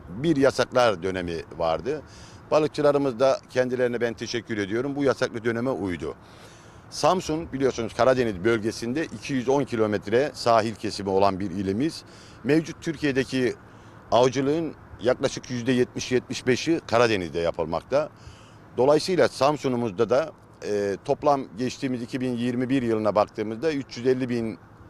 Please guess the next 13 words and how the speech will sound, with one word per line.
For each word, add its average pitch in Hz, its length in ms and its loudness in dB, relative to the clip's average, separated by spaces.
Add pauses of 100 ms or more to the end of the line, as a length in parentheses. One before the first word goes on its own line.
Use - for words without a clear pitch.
(100)
ton 127 240 2
gibi 104 200 -2
Türkiye 127 380 -2
genelinde 104 540 0
bir 113 280 -2
avcılık 107 440 0
yapılmış. 107 500 -4 (460)
Bunun 170 460 0
kırk 143 260 -2
iki 151 200 -2
bin 139 120 4
sekiz 135 420 -2
yüz 113 420 -8